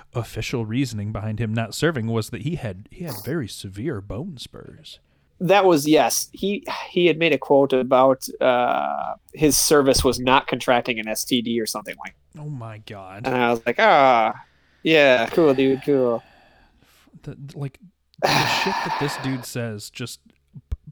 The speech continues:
Speaker 1: blows me away on, like, a daily basis.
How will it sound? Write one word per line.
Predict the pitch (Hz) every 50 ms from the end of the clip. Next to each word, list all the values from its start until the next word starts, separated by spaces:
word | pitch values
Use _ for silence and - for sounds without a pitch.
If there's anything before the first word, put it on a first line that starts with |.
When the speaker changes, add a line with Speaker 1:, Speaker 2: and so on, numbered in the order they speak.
| - _
Speaker 1:
blows | - 135 127 123 135 143 139 123
me | 139 135 127
away | 120 113 113 110 104 101 101 -
on, | 120 117 117
like, | 113 110 -
a | 113
daily | 107 110 - - 113 107 113 113 110
basis. | 107 104 101 95 92 - - 95 101 - - - -